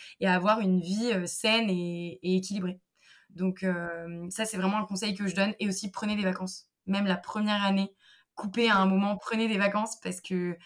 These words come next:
je l'avais entendu, c'était Guillaume Gibault qui avait dit, « Il faut prendre des vacances, même au début. »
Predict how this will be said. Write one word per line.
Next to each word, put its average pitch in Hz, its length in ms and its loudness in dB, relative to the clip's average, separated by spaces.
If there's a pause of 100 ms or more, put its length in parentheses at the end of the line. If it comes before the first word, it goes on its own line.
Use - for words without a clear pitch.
(420)
je 147 120 -4
l'avais 202 200 4
entendu, 208 400 2
c'était 190 280 -6
Guillaume 262 320 2
Gibault 208 440 0
qui - 80 -4
avait 190 200 2
dit, « 214 380 -2
Il 185 80 -4
faut 233 180 0
prendre 233 260 2
des 202 100 0
vacances, 196 400 -2
même 214 260 2
au 208 80 0
début. » 185 320 0